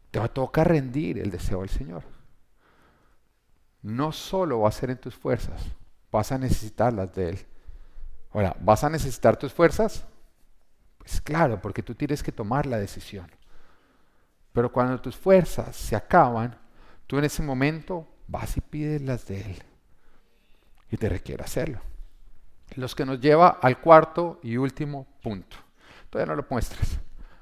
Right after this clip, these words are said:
No, qué berraco eso. Qué cosa esta gente, ¿no? Ya identificaste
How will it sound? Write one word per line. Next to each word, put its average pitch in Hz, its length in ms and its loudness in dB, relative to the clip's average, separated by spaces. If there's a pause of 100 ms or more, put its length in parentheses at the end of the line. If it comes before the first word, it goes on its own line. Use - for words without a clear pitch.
(120)
No, 127 160 2
qué - 180 -2
berraco 87 500 0
eso. - 140 -4 (1800)
Qué - 140 -6
cosa - 440 -4
esta - 220 -2
gente, 95 380 -4
¿no? 117 200 -6 (4000)
Ya 139 200 2
identificaste 180 1160 4